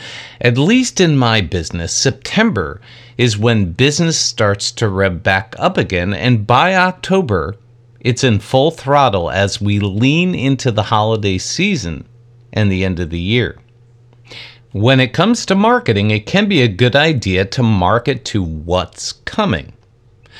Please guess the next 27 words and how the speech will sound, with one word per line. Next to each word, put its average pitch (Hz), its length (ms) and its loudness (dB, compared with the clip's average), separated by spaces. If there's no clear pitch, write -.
Think 294 300 0
about 123 340 2
how 95 260 0
pumpkin 143 540 0
spice - 680 -4
has 131 200 2
crept - 420 -2
into 156 320 2
everything. 131 720 -2
In 139 180 4
my 151 260 4
day, 104 320 2
pumpkins 143 640 0
were 107 160 0
for 104 200 -6
Halloween 101 800 0
and 202 200 0
were 196 120 2
more 220 280 4
prominent 160 680 0
at 127 200 -2
the 117 160 4
end 98 120 2
of 98 120 -2
fall, 104 500 0
not 110 320 -2
summer. 90 540 -4